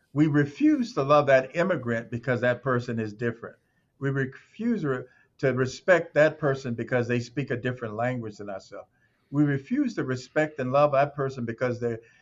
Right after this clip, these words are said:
their melanin is, is higher than ours. They have a, they have a darker hue. They are a person of color, and you often don't know where they're from. So we refuse to do that, and yet we want to claim that we love God,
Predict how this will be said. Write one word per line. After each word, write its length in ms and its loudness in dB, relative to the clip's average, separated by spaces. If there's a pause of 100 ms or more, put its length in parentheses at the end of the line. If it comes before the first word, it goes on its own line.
(160)
their 120 -2
melanin 560 4
is, 240 -4 (240)
is 140 -10
higher 360 4
than 140 -2
ours. 240 2
They 160 2
have 140 4
a, 160 0 (260)
they 120 4
have 120 2
a 60 2
darker 500 6
hue. 460 -4 (360)
They 200 4
are 360 4
a 120 -6 (400)
person 320 2
of 160 -2
color, 320 2
and 100 -2
you 180 2
often 280 4
don't 220 2
know 120 2
where 260 6
they're 280 2
from. 320 -2 (500)
So 220 2
we 180 0
refuse 760 0
to 80 -4
do 180 0
that, 200 4
and 80 -4
yet 280 0
we 120 0
want 240 0
to 60 -6
claim 460 -2
that 180 -2
we 120 -10
love 320 2
God, 440 0